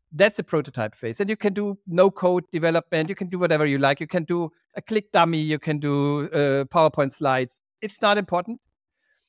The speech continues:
That's the first phase, a prototype with a clear goal of getting people interested, evaluating the general idea, how would, how it would look like. Then you get into M V P and see what would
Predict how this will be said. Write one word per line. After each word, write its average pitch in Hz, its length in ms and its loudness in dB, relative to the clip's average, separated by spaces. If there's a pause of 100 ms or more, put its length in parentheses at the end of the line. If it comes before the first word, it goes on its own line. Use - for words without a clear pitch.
(200)
That's 220 140 2
the 262 80 -2
first 226 320 2
phase, 117 360 -6 (260)
a - 60 -6
prototype 151 640 2
with 143 140 -8
a 165 40 -10
clear 262 220 -2
goal 196 540 4
of 156 160 -6 (100)
getting 185 260 0
people 202 280 -4
interested, 156 520 -4
evaluating 160 800 2
the 151 80 -12
general 208 360 2
idea, 147 260 2
how 147 140 -2
would, 143 220 -4 (280)
how 160 220 0
it 131 100 0
would 117 140 -10
look 120 120 -10
like. 92 140 -16 (680)
Then 226 280 2
you 311 120 2
get 185 180 0
into 175 300 -10
M 156 240 -2
V 147 220 -8
P 185 500 0 (360)
and 185 220 2
see 196 260 -6
what 170 200 2
would 214 160 -4